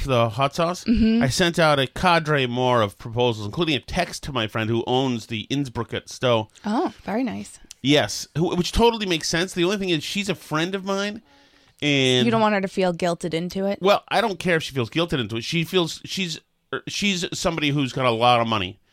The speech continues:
Speaker 1: You guys may know, I mentioned her on the Kirk show, and everybody said, "Who is she?" She's the heiress of Cashman Construction in Boston, which is a big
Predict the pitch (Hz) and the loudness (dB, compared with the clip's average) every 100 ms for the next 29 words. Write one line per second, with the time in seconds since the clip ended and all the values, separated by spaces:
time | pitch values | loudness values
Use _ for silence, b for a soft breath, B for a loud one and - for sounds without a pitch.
0 | b b - 143 143 127 147 135 139 120 | b b -2 2 2 2 2 0 0 -2
1 | 101 - 139 160 190 214 156 127 120 117 | 0 0 2 2 0 0 -2 2 2 2
2 | 113 110 - 123 - 101 104 101 101 104 | 0 -4 -4 -4 -2 -2 -2 -4 -6 -4
3 | 131 123 117 B B B B - 190 180 | -4 -6 -10 B B B B -4 -4 -4
4 | 165 - 156 156 143 123 - - 117 107 | -8 -6 0 2 2 0 -4 -2 -2 -4
5 | _ - 139 131 - 131 - 113 - 117 | _ -10 -8 -6 -6 -8 -8 -10 -6 -6
6 | - 107 95 95 92 95 87 95 92 117 | -4 -8 -4 -4 -4 -8 -10 -10 -8 -4
7 | 107 92 | -6 -6